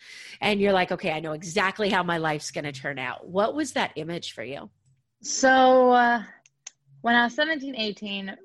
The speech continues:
Speaker 2: first going into college, because like you said, I knew everything, <laughs> right? I know exactly.
Speaker 1: Yeah.
Speaker 2: I, I was a real adult now because I had, you know,
Speaker 1: Right.
Speaker 2: a crappy apartment.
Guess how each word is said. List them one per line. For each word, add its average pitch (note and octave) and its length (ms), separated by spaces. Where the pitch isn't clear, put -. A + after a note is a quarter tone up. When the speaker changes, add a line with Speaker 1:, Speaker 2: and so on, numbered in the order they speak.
Speaker 2:
first A3 240
going A3 220
into G3+ 200
college, E3+ 640
because G#3 240
like F#3+ 180
you F#3+ 60
said, F3+ 240
I F3 100
knew G3 140
everything, E3+ 760
<laughs> - 60
right? G3 280
I - 20
know G3 120
exactly. F#3+ 380
Speaker 1:
Yeah. G#3 140
Speaker 2:
I, G#3+ 120
I A3+ 40
was G#3+ 80
a G#3+ 80
real A#3 240
adult F#3+ 340
now F#3 300
because F3+ 280
I F#3 80
had, E3+ 320
you - 520
know, A#3 80
Speaker 1:
Right. A3+ 80
Speaker 2:
a G3+ 40
crappy F#3 200
apartment. F3+ 460